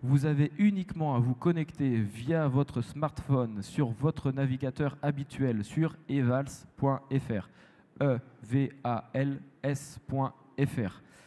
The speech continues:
À partir de ce moment-là, vous allez arriver sur une interface où on va vous demander un code. Ce code, c'est celui-ci, D C dix-neuf. Peu importe que ce soit en majuscule ou en minuscule, et vous allez après pouvoir poser vos questions de manière totalement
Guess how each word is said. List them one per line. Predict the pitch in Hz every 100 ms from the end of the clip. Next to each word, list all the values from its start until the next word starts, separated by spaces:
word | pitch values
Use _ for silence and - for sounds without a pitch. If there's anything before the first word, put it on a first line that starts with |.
| - -
À | 117
partir | - 143 - 165 143
de | 123 123 117 113 113 110 110 107 107 107 107
ce | 101 123
moment-là, | 123 127 131 147
vous | 123 123
allez | 123
arriver | 123 127
sur | 120 127 120
une | 113
interface | 110 110 98 147 170
où | 135
on |
va | 113 117
vous | 113
demander | 117 117 110
un | 95
code. | - - 190 208 - - - -
Ce | -
code, | 147 151 131 104 -
c'est | - 165
celui-ci, | 151 131 117 - 160 190
D | 151
C | 143 139
dix-neuf. | 117 110 123 165 - - - - - - _
Peu | -
importe | 160 139 151 -
que | 131
ce | 131
soit | 131 127
en |
majuscule | 123 131 123 - - 143 127 -
ou | 180 175
en | 131
minuscule, | 120 117 101 - 175 170
et | 139
vous | 139 127
allez | 131 131
après | 120 - 143
pouvoir | 143 127 123
poser | - 147 139
vos | 131 113
questions | 117 - 156 185
de | 143
manière | 127 123 135 131
totalement | - 135 127 135